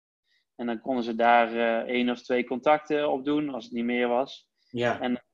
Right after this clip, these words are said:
Speaker 1: konden ze daarop doorborduren. Dan kon ik dat weer loslaten. En dan hadden ze weer iemand nieuws in hun WhatsApp. En dan konden ze daarmee verder. En zo zijn er heel veel jongeren wel aan de gang kunnen gaan.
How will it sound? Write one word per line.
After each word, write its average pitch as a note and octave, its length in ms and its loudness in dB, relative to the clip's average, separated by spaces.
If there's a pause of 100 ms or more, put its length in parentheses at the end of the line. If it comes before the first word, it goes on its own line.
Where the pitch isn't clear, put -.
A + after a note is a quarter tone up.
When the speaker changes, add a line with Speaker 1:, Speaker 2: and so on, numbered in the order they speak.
(280)
Speaker 1:
konden C3 220 -4
ze A#2+ 100 -4
daarop A#2+ 400 4
doorborduren. B2 1120 2
Dan A2 260 -8
kon C3 120 -4
ik B2 100 -4
dat A#2+ 160 -8
weer A#2+ 100 -4
loslaten. B2 960 0
En A#2+ 120 -12
dan A#2 140 -6
hadden A#2+ 200 -2
ze A2+ 60 -10
weer A#2 160 -2
iemand A#2 360 -4
nieuws B2+ 280 -6
in B2 100 -6
hun A#2+ 120 -4
WhatsApp. A#2+ 360 -4 (600)
En B2 80 -12
dan B2 60 -10
konden A#2+ 200 -8
ze A2 60 -10
daarmee A2+ 360 0
verder. A2+ 500 -2 (600)
En A2+ 100 -16
zo A2+ 220 -2
zijn A2+ 200 -4
er A2 80 -6
heel A#2+ 180 0
veel A#2+ 200 -2
jongeren A#2 380 -2
wel A2+ 160 -2
aan A2 80 -4
de A2+ 80 -6
gang B2+ 260 0
kunnen A2+ 220 -6
gaan. A2 380 -6